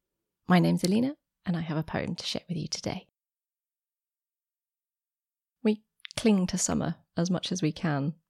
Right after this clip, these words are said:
but with the nights drawing in, the swifts already gone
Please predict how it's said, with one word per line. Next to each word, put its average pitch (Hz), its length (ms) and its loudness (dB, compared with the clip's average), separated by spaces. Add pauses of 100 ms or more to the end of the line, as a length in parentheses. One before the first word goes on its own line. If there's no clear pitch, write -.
(600)
but 151 140 2
with 165 140 2
the - 60 0
nights 165 380 0
drawing 151 440 0
in, 151 320 -2 (560)
the 170 160 -4
swifts - 420 -2
already 151 300 0
gone 156 420 0